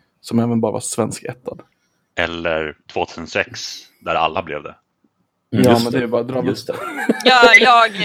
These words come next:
Speaker 4: känner mig inte, eh, speciellt hyllad.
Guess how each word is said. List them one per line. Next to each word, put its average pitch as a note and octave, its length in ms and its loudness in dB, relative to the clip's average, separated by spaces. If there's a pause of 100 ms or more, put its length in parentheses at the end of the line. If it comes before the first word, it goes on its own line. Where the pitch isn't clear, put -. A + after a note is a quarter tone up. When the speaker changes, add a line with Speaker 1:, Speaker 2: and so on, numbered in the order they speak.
(180)
Speaker 4:
känner A3+ 500 -2
mig F3+ 280 -4
inte, F#3 960 -4 (420)
eh, D#3 300 -8
speciellt F3 480 -10
hyllad. E3 460 -8